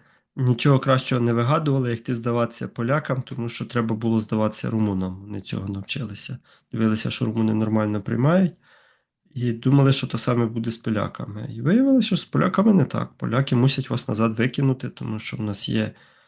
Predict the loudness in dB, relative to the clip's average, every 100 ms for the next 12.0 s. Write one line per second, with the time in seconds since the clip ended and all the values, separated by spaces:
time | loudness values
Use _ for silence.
0 | _ _ -2 0 2 4 4 4 2 0
1 | 2 4 4 4 2 2 0 0 2 2
2 | 2 2 2 2 0 -2 -8 -8 -4 2
3 | 2 2 -4 -8 -6 -10 _ _ -6 0
4 | 0 2 2 4 0 -2 -2 0 -2 -4
5 | -4 0 2 2 -2 _ _ _ _ _
6 | _ _ -8 -6 -4 -6 -6 -4 0 4
7 | 4 0 -8 _ _ _ _ _ _ _
8 | -6 -2 2 2 0 0 0 4 4 6
9 | 4 0 2 0 0 -8 -8 -6 0 0
10 | 0 0 -2 2 4 4 6 4 4 2
11 | -4 -8 -4 -2 -2 -4 -6 -6 -6